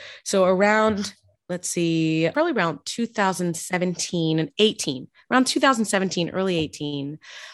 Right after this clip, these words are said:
our ministry intelligence unit began to work with other Bible engagement partners to figure out what exactly do we mean? How do you measure scripture engagement?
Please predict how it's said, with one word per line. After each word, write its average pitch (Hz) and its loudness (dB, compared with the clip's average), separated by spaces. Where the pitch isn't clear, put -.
our 196 2
ministry 214 2
intelligence 175 -2
unit 143 -4
began 233 2
to - -2
work 190 0
with 175 0
other 196 -2
Bible 170 -2
engagement 160 -6
partners 147 -6
to - -8
figure 202 0
out 165 0
what 254 0
exactly 202 -2
do 180 -4
we 180 0
mean? 160 -2
How 247 0
do 262 4
you 247 6
measure 175 2
scripture - -6
engagement? 151 -2